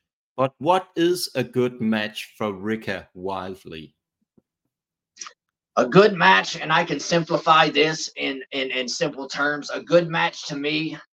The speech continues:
Speaker 2: is coming through the curtain and walking out the curtain the same exact shape.
Speaker 1: Mm-hmm.
Speaker 2: Going out there, going through the curtain in good health and good function,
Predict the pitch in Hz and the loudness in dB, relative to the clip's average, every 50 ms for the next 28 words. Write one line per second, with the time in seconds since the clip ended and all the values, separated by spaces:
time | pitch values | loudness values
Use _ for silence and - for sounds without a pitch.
0 | _ _ _ _ _ _ _ _ _ _ _ _ _ - 127 127 - - - - | _ _ _ _ _ _ _ _ _ _ _ _ _ -4 -4 -4 -4 -4 -2 0
1 | 180 185 190 190 185 180 175 - _ - - 185 185 180 160 170 170 - - 180 | 0 0 2 0 -4 -6 -8 -12 _ -6 -2 0 0 2 0 0 -2 -2 0 2
2 | 185 190 190 - - 202 196 180 175 165 160 - _ _ _ _ _ _ _ _ | 4 4 2 2 -2 -8 -8 -8 -10 -12 -14 -16 _ _ _ _ _ _ _ _
3 | _ 127 131 131 131 139 151 160 170 160 - 170 160 151 156 156 170 - - - | _ -6 -6 -4 2 6 6 6 6 6 2 -2 2 4 4 4 4 4 0 -6
4 | 123 - - 139 127 123 110 117 120 120 113 104 - _ _ _ _ _ _ _ | -6 -2 -2 0 0 0 -4 -8 -14 -16 -16 -18 -20 _ _ _ _ _ _ _
5 | _ _ 233 190 131 135 - - - 160 147 147 151 151 151 151 147 143 131 127 | _ _ 4 4 4 4 2 -4 -4 -4 -2 -2 -2 -4 -4 -6 -8 -8 -10 -12
6 | 113 104 117 135 127 127 - - - - - - 127 107 - _ - - _ _ | -14 -8 -6 -4 -4 -4 -6 -8 -12 -12 -8 -8 -8 -10 -10 _ -20 -20 _ _
7 | _ _ _ _ _ _ _ _ _ _ _ _ _ _ _ _ _ _ _ _ | _ _ _ _ _ _ _ _ _ _ _ _ _ _ _ _ _ _ _ _
8 | _ _ 196 208 226 - - 175 202 214 196 175 165 160 156 - - 143 127 131 | _ _ -14 -10 0 4 6 6 6 4 4 2 0 0 0 0 2 2 2 2
9 | 127 131 127 - _ _ _ _ _ _ _ _ _ _ _ _ _ _ _ _ | 2 0 -2 -6 _ _ _ _ _ _ _ _ _ _ _ _ _ _ _ _
10 | _ _ _ _ _ _ _ - - 143 156 185 185 185 208 190 202 196 - 175 | _ _ _ _ _ _ _ 4 6 8 8 8 6 4 6 4 4 4 4 4
11 | 165 147 - - 127 127 127 - _ _ _ _ _ _ _ _ _ _ _ _ | 4 4 2 0 -6 -14 -16 -18 _ _ _ _ _ _ _ _ _ _ _ _
12 | _ _ _ _ - 147 143 131 - - 170 170 165 156 160 160 151 147 139 - | _ _ _ _ 0 0 2 2 6 6 6 6 6 4 2 2 2 2 2 -2
13 | - - _ _ _ _ _ _ _ - 147 135 120 147 160 156 - - 156 147 | -10 -20 _ _ _ _ _ _ _ -12 -12 -8 -2 -2 -2 -2 0 2 2 2
14 | 147 - - - - 123 120 | 2 2 -2 -4 -4 -4 -8